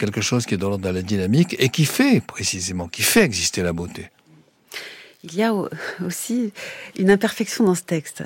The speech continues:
Speaker 2: Je pense à vous, Bernard Sèvres, dans l'emploi du français, euh, car Proust écrit que quelque chose donc savait rectifier pour toute une partie du parcours aux défaillances, aussi bien de la chair que des étoffes. Je vous avoue avoir cherché si on pouvait employer le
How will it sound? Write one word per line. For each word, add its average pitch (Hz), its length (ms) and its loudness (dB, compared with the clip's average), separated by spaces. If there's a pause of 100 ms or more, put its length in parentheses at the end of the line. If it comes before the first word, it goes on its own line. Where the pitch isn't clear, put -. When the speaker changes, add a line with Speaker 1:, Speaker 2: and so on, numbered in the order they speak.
(100)
Speaker 2:
Je 156 220 -4
pense 180 280 4
à 175 60 6
vous, 175 300 0
Bernard 147 400 0
Sèvres, 147 400 -8 (140)
dans 170 300 6
l'emploi 165 340 2
du 160 80 -4
français, 165 560 -4 (680)
euh, 151 460 0 (160)
car 151 500 2
Proust - 320 -8
écrit 185 460 -6
que - 160 -12 (760)
quelque 156 260 -6
chose 185 260 -4
donc 156 160 0
savait 175 460 4 (200)
rectifier 214 1120 2 (140)
pour - 140 -10
toute - 200 -4
une 170 80 2
partie 160 300 -2
du 151 80 -2
parcours 190 560 -2 (180)
aux 247 220 10
défaillances, 165 840 -2
aussi - 220 -8
bien 160 160 -4
de 170 40 -2
la 156 120 -2
chair 175 400 4
que - 100 -4
des 156 220 0
étoffes. 208 280 -4
Je 160 60 -6
vous 160 140 -4
avoue 175 180 2
avoir 165 220 -4
cherché 175 320 -4
si 190 120 -6
on 147 60 -2
pouvait 160 220 0
employer 170 480 2
le 143 80 -4